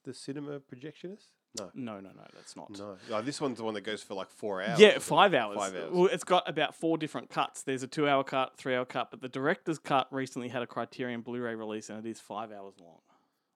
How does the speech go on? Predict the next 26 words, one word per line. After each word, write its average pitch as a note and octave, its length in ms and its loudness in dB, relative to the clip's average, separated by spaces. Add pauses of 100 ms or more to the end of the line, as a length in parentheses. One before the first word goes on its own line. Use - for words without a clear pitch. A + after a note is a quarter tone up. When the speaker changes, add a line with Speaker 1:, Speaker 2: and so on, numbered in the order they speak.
(100)
Speaker 1:
Holy B2 280 -8
Speaker 2:
Yes. - 300 -16
Speaker 1:
fuck. - 160 -8 (260)
Speaker 2:
Filmed, G3 420 4
like E3+ 260 6
I - 20 -2
said, D3+ 340 2
mostly D#3 340 0
in C#3+ 60 2
Australia. C3 460 2
I B2+ 60 4
believe B2+ 380 -2 (100)
Australian B2+ 600 0
landscape A#2 480 -6
was A#2 140 -10
his A#2+ 160 -14
inspiration A2 540 -10
for - 80 -16
the A2 60 -14
film, D3+ 240 -4
but C3 140 -4
it B2+ 100 -6
then C#3 240 -2
is C3 200 -10
filmed B2+ 300 -12
on A#2 280 -12